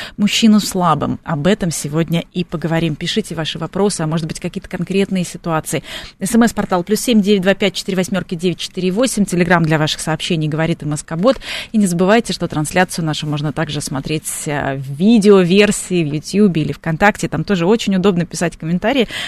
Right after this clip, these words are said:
А отвечает на наши вопросы сегодня клинический психолог, гештальт-терапевт Ирина Смолерчук. Ирина, приветствую.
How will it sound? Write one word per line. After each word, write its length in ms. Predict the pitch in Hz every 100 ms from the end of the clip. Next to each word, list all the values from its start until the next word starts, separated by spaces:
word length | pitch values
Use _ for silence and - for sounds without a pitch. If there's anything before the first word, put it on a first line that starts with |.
| -
А 80 | 170
отвечает 580 | 160 165 - 226 214 -
на 360 | 170 165 160
наши 320 | 160 175 165 160
вопросы 400 | 160 208 - 165
сегодня 360 | 165 196 180
клинический 480 | - 170 170 - -
психолог, 520 | - 165 214 240 208
гештальт-терапевт 960 | 165 160 165 156 - 147 151 202 208 -
Ирина 180 | 143 139
Смолерчук. 580 | - 147 170 - 240
Ирина, 220 | 190 180 147
приветствую. 640 | 190 185 175 - 202